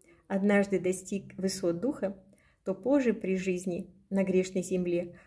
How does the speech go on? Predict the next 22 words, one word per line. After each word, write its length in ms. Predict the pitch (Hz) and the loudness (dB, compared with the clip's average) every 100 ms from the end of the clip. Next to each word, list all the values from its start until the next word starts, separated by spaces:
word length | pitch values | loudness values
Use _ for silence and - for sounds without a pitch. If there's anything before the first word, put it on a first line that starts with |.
| _ | _
он 160 | 214 214 | -4 -2
сможет 480 | - 247 226 226 - | 6 8 8 4 -2
снова 420 | 220 220 254 247 - _ | 2 2 2 -2 -8 _
достичь 720 | 196 185 185 - 220 - - _ _ - | -2 -2 -2 -6 -6 -6 -18 _ _ -6
того 300 | 190 175 165 | -4 -4 -6
же. 160 | - - _ _ _ - | -8 -16 _ _ _ 2
Прежде 360 | 269 302 294 | 8 8 8
чем 220 | 269 269 254 | 4 4 4
оживить 460 | 240 247 233 233 | 4 2 2 0
Адама, 520 | 233 214 233 240 240 - | -2 0 2 0 0 -4
Ашем 380 | 208 233 233 | -2 2 2
подумал: 580 | 233 226 226 214 175 - - _ - | 2 2 4 6 4 0 -10 _ -10
«Как 480 | 202 233 233 - | -6 -4 -6 -6
мне 240 | 214 202 202 | 0 4 2
следует 600 | - 214 254 254 254 - | 2 4 4 4 0 0
внести 400 | 214 208 - 240 | -2 -2 0 4
в 20 | |
него 400 | 240 240 254 254 240 | 4 4 4 2 2
жизнь? 560 | 240 247 185 190 190 - - 208 | 2 2 2 0 -4 -16 -8 -2
Может, 320 | 202 202 202 | 0 0 0
через 340 | 196 190 190 | 0 0 0
род? 260 | 226 294 | 2 2